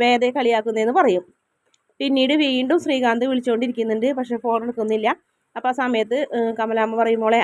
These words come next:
ആരായാലും ഫോൺ എടുക്കണം, എന്താണ് ഏതാണെന്ന് അറിയണ്ടേന്ന്" പറഞ്ഞപ്പോൾ, "അത് സാരില്ല, ശ്രീയേട്ടനാണ്." പിന്നെ ദീപ്തിനെ വെച്ചൊരു കളി കളിക്കാൻ, നാടകം കളിക്കാൻ നോക്കി, അതാണ് അച്ഛൻ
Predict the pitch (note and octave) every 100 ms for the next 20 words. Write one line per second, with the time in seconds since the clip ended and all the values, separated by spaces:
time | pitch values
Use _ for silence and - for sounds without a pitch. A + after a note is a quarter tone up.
0 | A#3 A#3 B3 A#3+ A3+ A#3 A3 G#3 A#3 A3
1 | G#3 A#3 G#3+ G#3+ A#3 A#3+ A3 A3+ A3+ A3
2 | G#3+ A3 A3 G#3+ G#3 D#4+ - _ _ _
3 | - A3 B3 C#4 A#3+ A#3 A3+ A3+ A3 G#3
4 | G#3 A#3 A3+ G#3+ G#3+ _ _ _ _ _
5 | _ - A3+ G3+ - _ _ _ A#3 C4
6 | B3 C4 C#4+ C4+ C#4 C4+ B3 B3 B3+ B3
7 | A#3+ B3 A3+ A3 A3 A#3+ A3+ G#3+ A#3 A3
8 | G3 G3 E3 F#3+ G3 A3 G3 F#3+ G3